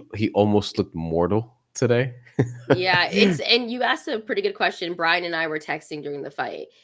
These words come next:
Speaker 2: and you were like, "Does he look a little bit frustrated?" At times, I think Marlon Tapales kind of frustrated him a little bit. Um, not too much. I just think, like,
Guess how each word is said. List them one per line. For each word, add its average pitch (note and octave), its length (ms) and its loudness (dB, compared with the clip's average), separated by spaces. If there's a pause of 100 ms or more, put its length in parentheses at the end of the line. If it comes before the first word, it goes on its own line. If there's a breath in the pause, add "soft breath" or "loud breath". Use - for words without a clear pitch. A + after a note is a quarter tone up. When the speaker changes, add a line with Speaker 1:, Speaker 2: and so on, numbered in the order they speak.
(340 soft breath)
Speaker 2:
and F3 140 -4
you E3+ 100 -2
were E3+ 100 -2
like, D3+ 320 -4
"Does F3 140 -6
he G3+ 80 -4
look F#3 140 -6
a F3 40 -4
little E3+ 140 -4
bit D3+ 140 -6
frustrated?" E3+ 600 -2
At B3+ 220 4
times, E4 340 0
I G#3+ 100 0
think G3+ 340 -4
Marlon F#3+ 440 0
Tapales F#3 460 -2
kind F3+ 140 -4
of E3 100 -6
frustrated F3 420 -6
him G3 160 -4
a D#3 60 -4
little E3+ 180 -6
bit. G3 320 -2 (480 soft breath)
Um, E3 540 2
not A3 240 4
too D#4 140 0
much. F3 280 -2
I G#3+ 100 4
just A3 200 -2
think, A3 180 0
like, E3+ 320 -2